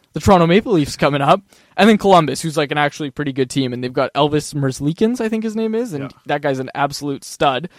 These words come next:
Speaker 1: So it'll be interesting. But I can see, I could see Thatcher Demko, you know, picking up every, every start that he's given. He could pick up a win here very easily.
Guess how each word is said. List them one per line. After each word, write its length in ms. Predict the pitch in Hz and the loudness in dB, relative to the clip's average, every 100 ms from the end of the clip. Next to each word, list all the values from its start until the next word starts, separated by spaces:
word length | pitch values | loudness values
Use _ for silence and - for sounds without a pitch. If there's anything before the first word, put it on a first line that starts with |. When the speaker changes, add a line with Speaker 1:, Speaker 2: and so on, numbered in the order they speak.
| _ | _
Speaker 1:
So 260 | - 190 190 | 2 4 4
it'll 160 | 196 | 2
be 100 | 196 | 2
interesting. 320 | 214 214 131 131 | -2 -4 -8 -4
But 100 | 139 | -4
I 80 | |
can 180 | 160 185 | -2 -6
see, 400 | - 226 226 214 - _ - | -6 -6 -4 -4 -8 _ -6
I 80 | |
could 160 | 185 208 | -4 -4
see 160 | 240 226 | -4 0
Thatcher 280 | 208 190 | 0 -2
Demko, 460 | 180 180 185 175 156 | -2 -2 0 0 0
you 60 | 160 | -2
know, 100 | 147 | -4
picking 380 | 160 175 156 | -6 -6 -2
up 280 | 165 208 - - _ _ _ _ _ _ | 0 0 -2 -20 _ _ _ _ _ _
every, 640 | 143 156 170 180 175 175 160 143 _ - | -4 -2 -4 -2 -2 -4 -6 -14 _ -2
every 240 | 156 185 | 0 0
start 260 | - 170 175 | 2 0 0
that 100 | 170 | -6
he's 100 | 147 | 0
given. 200 | 190 151 | 0 0
He 60 | |
could 140 | 143 156 | -4 -10
pick 140 | 180 | -8
up 100 | 180 | -4
a 60 | 156 | -2
win 200 | 175 165 | -2 -2
here 220 | - - - | -6 -14 -4
very 220 | 160 165 | 0 2
easily. 360 | 156 131 120 | 0 -4 -10